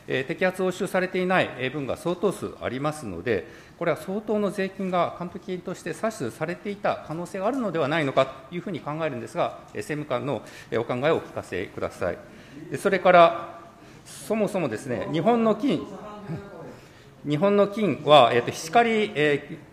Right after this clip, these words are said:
鉱山で年間七トンぐらい生産されているというのが日本の現状です。で、日本の国内でも、まあ、装飾品とか工芸品、あとエレクトロニクス関連、機械製品などで金の消費されているはずです。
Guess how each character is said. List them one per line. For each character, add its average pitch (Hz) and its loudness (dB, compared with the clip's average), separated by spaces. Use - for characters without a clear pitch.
鉱 214 8
山 135 2
で 143 -2
年 170 -2
間 180 2
七 180 4
ト 190 6
ン 123 0
ぐ 175 -2
ら 160 6
い 107 -2
生 147 -4
産 139 -2
さ 147 2
れ 139 0
て 147 -2
い - 0
る 131 -6
と - -12
い 180 -4
う 190 -2
の 185 2
が 110 6
日 117 -2
本 127 -2
の 113 -2
現 120 -2
状 101 -2
で 98 -8
す。 - -14
で、 151 2
日 185 -2
本 247 0
の 143 2
国 165 -4
内 139 2
で 175 2
も、 113 0
ま 139 -2
あ、 139 -4
装 180 2
飾 - -4
品 165 -4
と - -4
か 113 0
工 147 -2
芸 147 0
品、 131 -8
あ 143 -2
と - -8
エ 131 -2
レ 202 -2
ク - -16
ト 202 0
ロ 202 0
ニ 196 -2
ク - -14
ス - -18
関 180 0
連、 101 -4
機 - -20
械 196 6
製 214 0
品 147 -6
な 113 -2
ど 104 -6
で 110 -2
金 190 -4
の 131 -2
消 151 -4
費 - -10
さ 185 0
れ 202 2
て 208 -6
い 202 -4
る - -6
は 139 -4
ず 135 -10
で 131 -2
す。 - -8